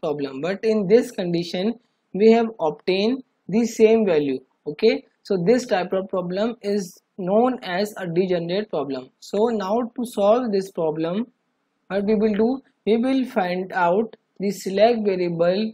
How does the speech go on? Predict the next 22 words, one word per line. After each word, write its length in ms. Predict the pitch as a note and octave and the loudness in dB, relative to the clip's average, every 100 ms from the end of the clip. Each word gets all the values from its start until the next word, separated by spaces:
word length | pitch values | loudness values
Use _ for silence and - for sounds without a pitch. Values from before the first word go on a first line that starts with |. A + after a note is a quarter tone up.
| - | -6
divided 680 | E3 E3 E3+ F3 A3 A3+ F3+ | -4 0 0 4 4 4 0
by 200 | E3+ E3 | 0 0
the 300 | F#3 G#3+ A3 | -2 -4 -4
pivot 360 | F3+ F#3 G#3+ G#3+ | -4 0 -2 -2
element. 500 | D#3 D3+ D3+ D3+ D3 | -6 -4 -4 -4 -6
So 80 | F3+ | -4
the 160 | G3 | -2
value 280 | F3+ G3 G#3 | -2 0 0
of 80 | G#3 | 0
slack 240 | F#3+ F#3+ | -4 -2
variable 340 | F#3+ G3 G#3 G#3+ | -2 0 0 0
is 200 | G3+ D#3+ | 0 -2
one. 380 | E3+ G3 C4+ - _ _ _ _ _ _ _ | -4 -2 -4 -8 _ _ _ _ _ _ _
So 140 | G3 G#3+ | -2 0
let 340 | G#3+ F#3 - | 0 -2 -4
me 160 | G#3+ G#3+ - | -4 -4 -6
first 540 | G3 G3+ A3 - - - _ _ _ _ _ _ _ _ _ _ - D#3 | -2 0 -2 -8 -20 -20 _ _ _ _ _ _ _ _ _ _ -12 -6
remove 420 | E3 F#3 G3 D3+ | -4 -2 -4 -4
this. 520 | E3+ F3+ A#3 - - _ _ _ _ _ _ _ _ _ _ _ _ _ _ _ _ _ _ _ _ _ _ _ _ _ _ _ _ _ _ _ _ _ _ _ _ _ _ | -2 -2 -4 -10 -20 _ _ _ _ _ _ _ _ _ _ _ _ _ _ _ _ _ _ _ _ _ _ _ _ _ _ _ _ _ _ _ _ _ _ _ _ _ _
So 340 | - G#3+ A3 - - | -6 -4 -4 -8 -10
S 280 | F3 F3+ - | -6 -6 -4
one, 320 | A#3 B3 B3+ | -2 -2 -4